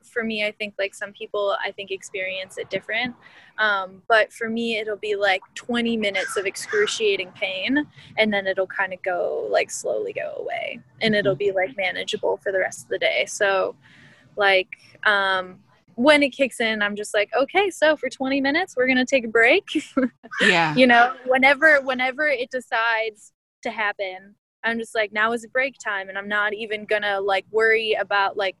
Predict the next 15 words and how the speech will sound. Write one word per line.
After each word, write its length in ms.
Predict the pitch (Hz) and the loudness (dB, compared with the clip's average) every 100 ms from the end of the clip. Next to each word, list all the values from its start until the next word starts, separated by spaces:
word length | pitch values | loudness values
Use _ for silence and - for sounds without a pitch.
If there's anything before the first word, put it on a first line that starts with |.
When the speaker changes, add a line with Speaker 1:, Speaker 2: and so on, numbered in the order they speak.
| _ _ | _ _
Speaker 1:
hold 200 | - 240 | 2 4
myself 320 | 226 220 214 | 2 0 -2
accountable 520 | 196 - 208 202 202 190 | -2 -4 -2 0 -2 0
for 140 | 208 | 0
anything 640 | 190 190 - 190 185 185 | -2 -4 -8 -8 -8 -10
for 160 | - 202 | -2 -2
these, 260 | 190 - - | -2 -4 0
like, 200 | 202 202 | 2 4
this 120 | 214 | 2
twenty 260 | - 240 254 | 2 4 6
minutes 300 | 254 262 277 | 6 4 2
is 100 | 233 | -2
gonna 160 | 220 214 | -2 2
be 140 | 220 | 4
like, 300 | 208 196 180 | 6 6 4